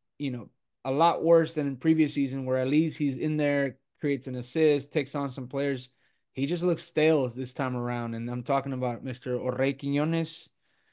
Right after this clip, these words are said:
Um, he just, you know, I think that Siboldi just has more information to, to play with. I'm, I'm not sure what you think about that, Lou. I think that he could be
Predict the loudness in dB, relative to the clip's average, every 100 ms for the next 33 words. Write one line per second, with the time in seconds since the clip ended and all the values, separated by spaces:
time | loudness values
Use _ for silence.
0 | _ _ -4 -2 -2 -4 -6 -8 -10 -14
1 | -20 _ _ _ -4 -2 -2 -6 -8 _
2 | _ -8 -6 -4 0 0 2 2 2 2
3 | 4 2 2 -2 -6 -10 -20 _ -2 -2
4 | 0 0 0 0 -2 -2 -2 -2 -6 -4
5 | -2 -4 -6 -8 -6 -2 -2 -2 -4 -4
6 | -4 -2 -2 0 0 0 -4 _ _ _
7 | _ 2 4 4 0 0 0 0 -2 0
8 | 0 0 -2 0 0 -2 _ _ _ _
9 | _ -8 -8 2 2 4 2 2